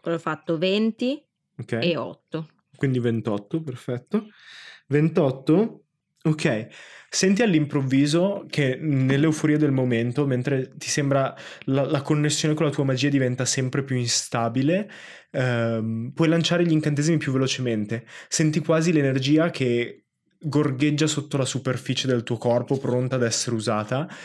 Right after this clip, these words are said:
Speaker 2: Quindi puoi usare gli incantesimi come azione bonus.
Speaker 1: Allora, eh, abbiamo detto che è diciotto metri?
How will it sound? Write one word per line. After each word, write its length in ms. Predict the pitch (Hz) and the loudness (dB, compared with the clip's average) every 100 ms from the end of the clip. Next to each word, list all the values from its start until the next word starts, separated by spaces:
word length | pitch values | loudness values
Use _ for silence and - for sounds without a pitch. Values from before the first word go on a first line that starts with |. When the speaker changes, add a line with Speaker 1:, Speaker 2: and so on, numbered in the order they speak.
| - | -8
Speaker 2:
Quindi 200 | - 156 | 0 2
puoi 120 | 147 139 | 2 2
usare 240 | 156 156 | 2 2
gli 60 | 151 | 2
incantesimi 880 | 151 147 143 147 147 151 156 170 - _ _ _ - | 0 -2 0 0 2 2 0 -2 -10 _ _ _ -10
come 180 | 143 131 | -2 0
azione 340 | 123 - 120 110 | 0 -2 0 0
bonus. 460 | 92 - - - _ _ - | -2 -4 -12 -14 _ _ -8
Speaker 1:
Allora, 800 | 185 180 185 190 185 190 190 202 - _ | -4 -2 -2 -2 -2 -2 -2 -4 -6 _
eh, 80 | 185 175 170 165 165 165 160 - _ _ _ _ _ | -8 -6 -6 -6 -8 -8 -10 -12 _ _ _ _ _
abbiamo 300 | 175 165 190 | -6 -2 0
detto 280 | 208 226 196 | 0 -2 -4
che 200 | 190 185 | -2 -2
è 40 | 202 | -2
diciotto 640 | 175 - 175 - 170 196 _ _ _ _ _ _ | -6 -6 -8 -6 -8 -8 _ _ _ _ _ _
metri? 460 | 185 160 147 170 | -6 -6 -6 -10